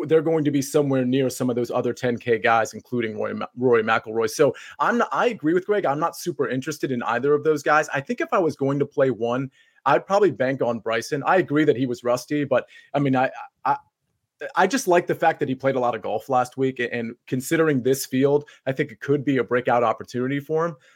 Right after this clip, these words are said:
With all of that said, Rory's my guy in this range, and he's probably going to be the only guy I'm going to play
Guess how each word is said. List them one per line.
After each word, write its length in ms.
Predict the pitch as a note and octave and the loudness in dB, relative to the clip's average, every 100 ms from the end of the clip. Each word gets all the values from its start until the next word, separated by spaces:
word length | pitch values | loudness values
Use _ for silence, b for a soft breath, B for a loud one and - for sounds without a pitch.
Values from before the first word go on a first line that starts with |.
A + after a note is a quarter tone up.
| b | b
With 160 | D3+ E3+ | 0 4
all 140 | E3 | 4
of 100 | A3 D3+ | 4 4
that 200 | C3+ - | 2 2
said, 400 | D3+ C3+ G#2+ - | 2 2 0 -6
Rory's 420 | C3 C#3+ E3+ D#3 B2 | -2 2 4 2 0
my 160 | A#2 | -2
guy 260 | A2 A2+ A2+ | 0 0 -2
in 100 | G2+ | -8
this 200 | F#2 - | -14 -16
range, 280 | F#2 G2 - | -16 -12 -8
and 100 | A#2+ | -4
he's 160 | C#3 | -4
probably 420 | - D3 D3 D3 | 2 2 2 -2
going 220 | C3+ C#3 B2+ | -2 -2 -2
to 60 | |
be 100 | B2+ | -2
the 140 | A#2+ A#2+ | -4 -4
only 280 | B2+ C3 | -4 -4
guy 260 | B2+ A#2+ A#2 | 0 2 2
I'm 160 | A2+ A2+ | -2 -4
going 200 | A#2+ A2 | -6 -6
to 80 | |
play 480 | - B2+ A#2 A#2 A2 | -8 0 2 2 0